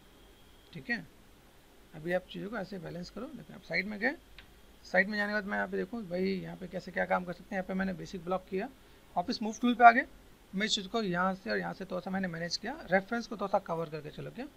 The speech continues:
कितने reference के साथ आप deal कर सकते हो, किस type से चीज़ों को manage कर सकते हो आप यहाँ पे, ठीक है। ये part मैंने ऐसे ऐड ऑन कर दिया यहाँ पे, देखो, देखो यहाँ पे,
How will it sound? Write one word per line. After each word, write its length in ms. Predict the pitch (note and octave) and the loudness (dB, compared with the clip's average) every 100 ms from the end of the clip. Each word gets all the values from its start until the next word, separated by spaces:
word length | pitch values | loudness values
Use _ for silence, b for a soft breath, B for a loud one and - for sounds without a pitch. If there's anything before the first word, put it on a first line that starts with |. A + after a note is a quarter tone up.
| B B - | B B 0
कितने 200 | F3 A3 | 0 2
reference 340 | F#3+ F#3 G3 F#3+ | 4 4 0 -4
के 80 | G3+ | 0
साथ 80 | |
आप 120 | G3+ E3 | 0 2
deal 160 | F3+ | -2
कर 120 | F#3+ | -2
सकते 240 | F3+ F#3 A3 | -6 -6 -10
हो, 80 | A3 | -8
किस 200 | F#3 - | -8 -6
type 120 | F3+ | -6
से 100 | - | -8
चीज़ों 220 | - E3 | -12 -12
को 80 | F#3 | -10
manage 260 | E3+ G3+ | -8 -10
कर 100 | - D3 | -10 -16
सकते 240 | - - | -16 -18
हो 40 | - | -16
आप 60 | |
यहाँ 120 | D#3+ | -18
पे, 100 | F#3 F#3+ - - - - - - - - - - - - | -18 -20 -20 -20 -20 -20 -20 -20 -20 -20 -20 -20 -20 -16
ठीक 120 | - | -2
है। 60 | F#3+ | 0
ये 100 | F#3 | 4
part 180 | F#3+ F#3+ | 4 4
मैंने 180 | F#3+ | 0
ऐसे 140 | F#3+ G3+ | 2 4
ऐड 120 | G3 | 2
ऑन 120 | G3 | 2
कर 100 | F#3+ | -2
दिया 140 | F#3+ F#3 | -4 -6
यहाँ 80 | |
पे, 60 | F3+ | -6
देखो, 200 | E3 F3 | -10 -12
देखो 220 | D#3+ G3 | -10 -6
यहाँ 100 | A#3+ | -4
पे, 100 | B3+ | -6